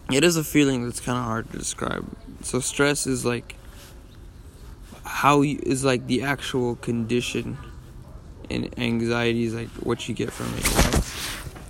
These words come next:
And then emotionally, like, you're irritable, you're anxious, like, you feel, um, you just, sometimes you feel helpless even if you're not prepared for a test, for exa-, for example.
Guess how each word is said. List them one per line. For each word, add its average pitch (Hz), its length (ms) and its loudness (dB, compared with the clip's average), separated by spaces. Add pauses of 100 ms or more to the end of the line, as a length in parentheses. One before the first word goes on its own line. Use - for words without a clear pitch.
(240)
And 135 120 6
then 147 140 4
emotionally, 170 840 6
like, 143 240 -2
you're 127 100 0 (100)
irritable, 147 760 8
you're 127 160 2 (100)
anxious, 139 920 4 (1300)
like, 123 300 4
you 127 140 2
feel, 135 640 4
um, 120 420 2 (1500)
you 127 140 4
just, 131 340 2 (220)
sometimes 131 440 -2
you 131 60 0
feel 123 200 -2
helpless 127 460 2
even 131 280 2
if 127 120 -4
you're 131 100 4
not 120 120 -2
prepared 123 340 -2
for 135 140 -2
a 139 60 0
test, 127 400 -4
for 127 120 0
exa-, 127 320 0
for 127 140 0
example. 127 580 2